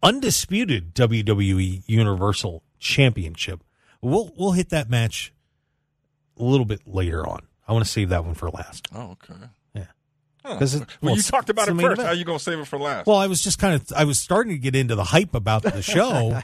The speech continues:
Speaker 2: <laughs> I don't know,
Speaker 1: You know,
Speaker 2: Mark.
Speaker 1: some of the stuff that was going on on Raw and SmackDown this week.
Speaker 2: Oh, okay.
Speaker 1: But
Speaker 2: <laughs>
Speaker 1: you, you jumped in on me.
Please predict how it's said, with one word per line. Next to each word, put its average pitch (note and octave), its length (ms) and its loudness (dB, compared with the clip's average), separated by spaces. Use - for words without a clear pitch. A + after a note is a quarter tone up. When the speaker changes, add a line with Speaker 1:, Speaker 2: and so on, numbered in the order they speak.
Speaker 2:
<laughs> - 120 -20
I F#2 220 0
don't G2 160 0
know, G#2 160 -2
Speaker 1:
You A2 80 -4
know, C#3 60 0
Speaker 2:
Mark. B2+ 100 0
Speaker 1:
some D#3 160 4
of C#3+ 60 0
the A#2 60 -4
stuff - 280 0
that D3+ 100 -2
was A#2 160 -4
going C3+ 280 0
on B2+ 160 0
on G2 340 -2
Raw G#2+ 300 2
and F2 80 -6
SmackDown C3 640 0
this E2 180 -4
week. F2 380 -10
Speaker 2:
Oh, D2 200 -10
okay. D#2 300 -18
Speaker 1:
But G2+ 280 4
Speaker 2:
<laughs> - 140 -20
Speaker 1:
you, G2+ 380 -2
you G#2 160 0
jumped A#2 460 2
in E3 100 2
on F#2+ 180 0
me. A2+ 200 -6